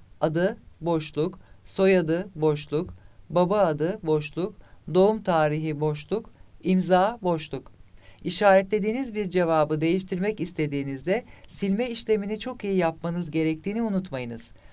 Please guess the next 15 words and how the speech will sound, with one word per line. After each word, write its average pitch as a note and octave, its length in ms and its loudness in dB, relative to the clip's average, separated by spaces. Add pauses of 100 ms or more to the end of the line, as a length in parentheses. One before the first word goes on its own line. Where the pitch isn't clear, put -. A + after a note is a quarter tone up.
(200)
Örnek G3+ 380 4
kodlama, D3+ 560 -4 (380)
doğru, F3+ 500 2 (400)
içi A3 380 -4 (180)
tam G3+ 320 2 (1000)
siyah, E3 400 0 (300)
e, C3+ 100 -10
yuvarlak, C#3+ 800 -2 (400)
yanlış, E3+ 560 0 (260)
içi F#3 240 -4
yarım G#3+ 400 2
yu-, F3 160 -4 (160)
siyah C#3 420 -2
yuvarlak, C#3 600 -2 (400)
içi A#3 420 -4